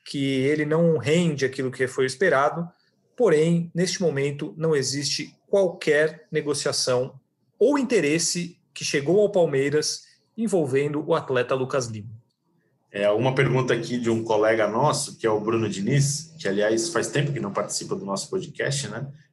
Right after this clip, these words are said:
Speaker 2: Tá mascarado, não sei. A gente tem que chamar ele mais vezes. Ele perguntou, ele falou da questão dos cartões vermelhos, né? Ele, mas ele pontuou diretamente ao Fabrício, falando assim:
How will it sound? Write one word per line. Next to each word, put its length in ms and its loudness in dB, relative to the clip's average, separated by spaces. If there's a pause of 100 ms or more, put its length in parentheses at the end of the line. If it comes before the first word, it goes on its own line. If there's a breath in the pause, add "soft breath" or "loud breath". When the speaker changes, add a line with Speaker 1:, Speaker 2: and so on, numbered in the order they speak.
(200)
Speaker 2:
Tá 120 -2
mascarado, 600 0
não 100 -8
sei. 360 -2 (340)
A 40 -20
gente 260 -10
tem 140 -4
que 60 -8
chamar 340 -2
ele 100 -4
mais 240 -6
vezes. 400 -4 (420 loud breath)
Ele 140 0
perguntou, 260 2
ele 140 2
falou 240 2
da 80 4
questão 560 0
dos 200 -6
cartões 420 -6
vermelhos, 600 -2
né? 140 -8
Ele, 160 -10 (480)
mas 160 0
ele 140 4
pontuou 360 4
diretamente 540 4
ao 60 -2
Fabrício, 440 0
falando 220 -2
assim: 240 -10